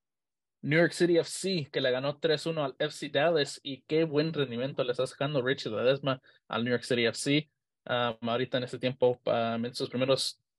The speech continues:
cuatro partidos que ha jugado con, con New York City, ah, mucho crédito a,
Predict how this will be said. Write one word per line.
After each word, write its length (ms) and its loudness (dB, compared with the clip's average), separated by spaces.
cuatro 460 4
partidos 420 0
que 100 2
ha 60 4
jugado 240 4
con, 300 -6
con 120 0
New 80 2
York 100 0
City, 280 2
ah, 240 0
mucho 260 0
crédito 400 4
a, 360 0